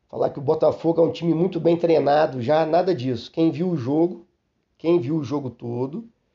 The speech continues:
o Botafogo fez um jogo correto. Mas em nenhum momento criou dificuldade pro Flamengo,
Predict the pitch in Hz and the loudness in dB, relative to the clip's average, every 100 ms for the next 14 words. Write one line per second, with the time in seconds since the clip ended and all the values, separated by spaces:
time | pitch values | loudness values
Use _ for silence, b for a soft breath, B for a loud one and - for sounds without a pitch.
0 | _ _ _ _ - 135 165 170 190 190 | _ _ _ _ -16 -2 0 2 0 2
1 | 196 214 - 381 254 196 226 214 - 240 | 4 4 2 2 2 4 2 2 0 0
2 | 202 196 - _ _ _ _ _ _ _ | 0 -4 -8 _ _ _ _ _ _ _
3 | _ _ _ - 117 147 139 165 170 202 | _ _ _ -14 -4 -2 0 0 2 4
4 | 226 196 156 185 190 175 160 165 160 - | 4 4 2 0 -2 -6 0 2 2 -4
5 | 160 147 143 151 147 143 - 139 123 139 | -10 -4 0 0 0 -8 -2 0 2 2
6 | 165 165 113 113 101 | 2 2 0 -8 -10